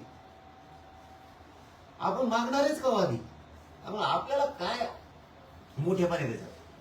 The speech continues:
त्याला मोठं करत बसायचं आणि स्वतःच्या लेकराचं वाटोळं करायचं. म्हणून सगळ्या मराठ्यांना माझी विनंती, एकजूट राहा, जात आणि लेकर मोठे करायचे. आणि दुसरं,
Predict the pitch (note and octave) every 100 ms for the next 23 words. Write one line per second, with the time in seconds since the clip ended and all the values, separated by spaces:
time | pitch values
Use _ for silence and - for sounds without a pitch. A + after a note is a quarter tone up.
0 | - - - D#3 E3+ E3 D#3+ E3 D#3+ D#3
1 | D3+ E3+ - - - - - C3 C#3 C#3+
2 | B2 A#2+ C#3 C3+ C3+ B2+ C3 A#2+ A#2+ A2
3 | G#2+ F#2 E2 - - - - - D3 F#3+
4 | F#3+ - C#3+ D#3+ F#3+ E3 D#3 C#3 C#3+ C#3+
5 | C#3 C3 C3+ C3 C3+ D3+ - - - -
6 | - - C3 B2+ A2+ - D#3 E3+ - -
7 | - - - - - - - - - -
8 | G#2 C#3 - C#3+ C#3 C3 B2 B2+ A#2+ A#2
9 | A#2 A2+ A2+ C#3 - - A#2 A#2+ C#3 A#2